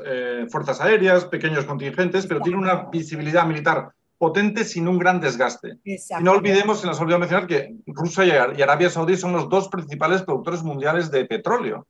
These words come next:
Speaker 2: Mm.
Speaker 1: con lo cual también tienen muchas cosas en común, y el tercero es Estados Unidos, luego ahí tenemos a los tres grandes agentes del, del petróleo mundial.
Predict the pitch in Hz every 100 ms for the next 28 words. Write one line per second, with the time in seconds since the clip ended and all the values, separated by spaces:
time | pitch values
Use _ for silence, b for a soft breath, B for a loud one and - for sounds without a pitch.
0 | _ 175 151 - _ 139 127 123 143 160
1 | 165 170 170 160 165 160 - 160 147 147
2 | 180 220 - - _ _ _ 160 147 131
3 | 120 175 170 151 165 131 139 226 165 120
4 | 117 123 139 147 165 165 135 - 160 165
5 | 160 160 160 147 160 160 175 147 120 127
6 | 117 113 117 135 123 113 110 107 104 107